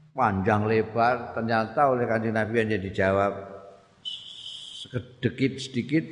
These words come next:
tapi sudah mencakup semua yang diinginkan penanya.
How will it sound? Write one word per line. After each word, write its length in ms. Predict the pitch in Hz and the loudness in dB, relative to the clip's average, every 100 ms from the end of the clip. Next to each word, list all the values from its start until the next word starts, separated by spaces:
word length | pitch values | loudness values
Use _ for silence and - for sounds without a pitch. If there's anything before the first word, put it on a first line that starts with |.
| - - - - | -14 -20 -18 -2
tapi 240 | 117 151 | 0 0
sudah 200 | - 120 | 0 2
mencakup 720 | 104 113 107 123 113 110 127 - | 4 2 2 2 0 0 -6 -4
semua 400 | 113 110 110 110 | -2 2 2 2
yang 160 | 104 | 0
diinginkan 640 | 104 104 101 98 101 117 143 - - - - _ _ - | -2 0 0 0 0 -2 -4 -10 -18 -20 -20 _ _ -4
penanya. 480 | 101 87 78 69 | 0 2 0 -2